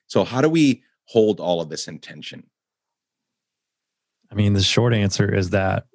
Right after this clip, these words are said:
Speaker 2: by understanding that there is beauty in the brokenness, um, that pain can always be turned into purpose, um, that what feels like a mess can become your greatest message. And I know those, those have a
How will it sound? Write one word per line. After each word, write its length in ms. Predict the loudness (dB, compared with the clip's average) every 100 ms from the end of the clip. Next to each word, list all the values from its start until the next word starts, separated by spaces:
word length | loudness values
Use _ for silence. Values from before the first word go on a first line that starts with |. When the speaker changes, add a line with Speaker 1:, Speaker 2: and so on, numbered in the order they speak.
| _ _ _
Speaker 2:
by 380 | -4 0 0 0
understanding 600 | 0 0 0 -2 -2 0
that 120 | -2
there 140 | -2 -4
is 120 | -4
beauty 340 | -4 -4 -4
in 100 | -4
the 60 | -8
brokenness, 760 | -8 -8 -8 -10 -8 -10 -12 -18 _ _ -20 _ _ _ -20 _
um, 400 | -12 -10 -10 -10 -12 -6
that 220 | -6 -6
pain 580 | -4 -2 0 0 -2 -6 _
can 120 | -6 -4
always 320 | -2 -2 -4
be 140 | -6
turned 400 | -8 -6 -4 -6
into 400 | -8 -8 -6 -8
purpose, 640 | -8 -10 -8 -10 -10 -12 -18 _ _ _ _ _ _ -16
um, 400 | -12 -12 -12 -16 _ -6
that 120 | -4
what 180 | -2 -4
feels 300 | -2 -2 0
like 160 | -2 -4
a 40 |
mess 540 | -4 -4 -6 -8 -12 _
can 120 | -6 -4
become 380 | -4 -4 -4
your 140 | -4 -6
greatest 420 | -6 -6 -6 -8
message. 540 | -8 -6 -8 -10 -14 _
And 100 | -2
I 40 | 0
know 180 | 2
those, 300 | 2 0 -2 -4
those 200 | -2 0
have 140 | 0
a 120 | -2